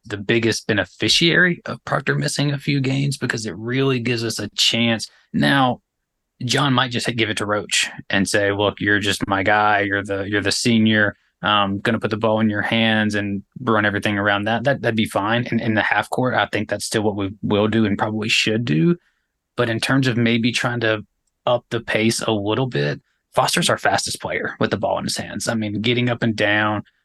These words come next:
Um, he was getting into the lane against Georgia Tech. He was driving. He's able to get to the rim. He's able to finish at the rim, which is actually kinda nice. We mentioned the free throw shooting, but, um, is,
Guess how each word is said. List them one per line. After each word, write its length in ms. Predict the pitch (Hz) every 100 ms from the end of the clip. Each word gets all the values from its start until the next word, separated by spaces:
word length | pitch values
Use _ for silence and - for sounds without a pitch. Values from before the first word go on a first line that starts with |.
| _
Um, 500 | 110 101 98 95 92 -
he 160 | -
was 160 | 147 147
getting 220 | 135 127
into 140 | 120 107
the 120 | 101
lane 240 | 101 120
against 280 | 120 123 123
Georgia 240 | 123 113
Tech. 300 | 113 123 113
He 100 | -
was 160 | 87 -
driving. 720 | - 95 101 120 123 123 120
He's 200 | 113 107
able 180 | 107 98
to 140 | 101
get 180 | 104 120
to 80 | 120
the 120 | 110
rim. 300 | 101 113 117
He's 120 | 117 117
able 140 | 107
to 100 | -
finish 640 | - - 120 147 - -
at 220 | 143 143 -
the 100 | 143
rim, 380 | 151 151 151 139
which 260 | 151 139
is 80 | 135
actually 280 | 147 - 139
kinda 180 | 143 139
nice. 380 | 147 151 - - _ _ -
We 120 | 110
mentioned 260 | 139 139
the 60 | 123
free 160 | 131 120
throw 160 | 117
shooting, 400 | 113 117 113 123
but, 200 | 117 113 - _ _ _ -
um, 440 | 117 117 110 110 - _ _ -
is, 240 | 139 135